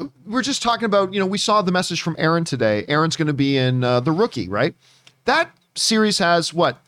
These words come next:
sixteen, seventeen, eighteen, nineteen episodes. Can't remember. Like, Aaron's episode is gonna come out in February, and they're already on, like, episode ten right now. So it's gonna be on, like, episode fourteen, fifteen, or sixteen.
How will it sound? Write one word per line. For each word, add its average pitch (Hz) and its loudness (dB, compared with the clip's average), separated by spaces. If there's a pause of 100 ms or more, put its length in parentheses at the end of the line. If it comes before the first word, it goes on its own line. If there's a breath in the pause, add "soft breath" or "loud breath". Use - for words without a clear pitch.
sixteen, 185 -2
seventeen, 170 -2
eighteen, 165 -2
nineteen 156 -2
episodes. 143 0
Can't 143 -4
remember. 131 0
Like, 135 0
Aaron's 190 0
episode 170 -2
is 143 -10
gonna 147 -10
come 156 -12
out 143 -6
in 127 -16
February, 143 2 (380 loud breath)
and 156 -4
they're 160 4
already 180 4
on, 165 0
like, 143 0
episode 131 -2
ten 135 -2
right 127 0
now. 113 0
So 147 0
it's 131 -4
gonna 165 0
be 156 2
on, 139 2
like, 135 0
episode 131 -2
fourteen, 131 -4
fifteen, 127 -8
or - -8
sixteen. 156 -8